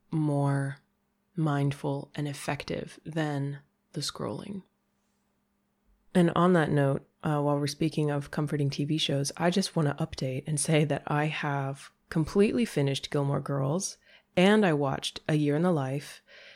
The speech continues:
and so now I can completely talk about all things Gilmore <laughs> Girls. I shared probably, like, a year and a half ago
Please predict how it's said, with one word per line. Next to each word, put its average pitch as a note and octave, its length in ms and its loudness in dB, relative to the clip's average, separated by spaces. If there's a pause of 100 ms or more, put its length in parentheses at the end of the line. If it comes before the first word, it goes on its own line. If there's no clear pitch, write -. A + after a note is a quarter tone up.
(400)
and E3 600 4
so - 160 0
now D#3+ 340 2
I D#3 140 -2
can D3+ 200 -2
completely D3+ 460 -2
talk C#3+ 240 -4
about C#3+ 260 -2
all D3+ 140 0
things F3 300 0
Gilmore D#3 420 2
<laughs> - 100 -2
Girls. - 520 -4 (440)
I G#3+ 120 4
shared A3+ 400 6
probably, C4 440 0
like, C4+ 440 0 (640)
a G#3 100 0
year F3+ 320 4
and E3+ 80 2
a D#3 60 0
half C#3 340 -6
ago - 380 -6